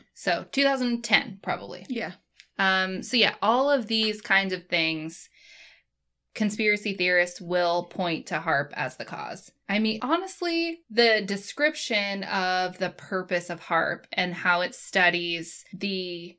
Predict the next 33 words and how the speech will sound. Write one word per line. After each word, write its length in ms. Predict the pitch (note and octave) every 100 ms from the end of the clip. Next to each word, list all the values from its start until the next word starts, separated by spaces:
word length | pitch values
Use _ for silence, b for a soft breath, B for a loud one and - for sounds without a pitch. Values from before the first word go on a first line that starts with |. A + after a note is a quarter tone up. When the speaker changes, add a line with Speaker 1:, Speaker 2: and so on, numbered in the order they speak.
| _
Speaker 1:
processes 680 | - F#3+ G3 F#3 F3 F3 E3+
that 80 | F3
happen 340 | F#3 F3+ F3
in 80 | E3
the 140 | E3 E3
ionosphere, 920 | E3+ G#3 A#3+ A3+ G3 E3+ E3 E3 - A#3
Speaker 2:
Right. 360 | G#3 F#3 E3+ B B
Speaker 1:
if 240 | G3+ G3+ G#3
they're 220 | F#3 F3+
able 240 | F#3 F#3+ F#3+
to 120 | F3
study 400 | - F#3 F3 E3
it, 220 | D#3+ -
figure 380 | - G3 F#3 F3
out 320 | E3+ E3+ -
the 80 | D3+
triggers 1000 | - - D4+ A3 F3 E3 F#3 - - - _ _ _ -
of 120 | F3+ F3
certain 240 | E3+ E3+
events, 680 | F#3+ D4+ D#4 B3+ - - - -
it 340 | G3+ - - -
just 480 | C4 B3+ B3 - - -
is, 260 | - G3+ G3
like, 240 | F3+ F3
the 100 | F3+
next 400 | F3+ F3 D3+ -
step 360 | F#3+ E3 - -
for 160 | F3
conspiracy 580 | E3 F3+ - E3+ E3 F3+
theorists 300 | - F3 E3
to 80 | E3+
Speaker 2:
Yeah. 60 |
Speaker 1:
say, 340 | F3 E3+ E3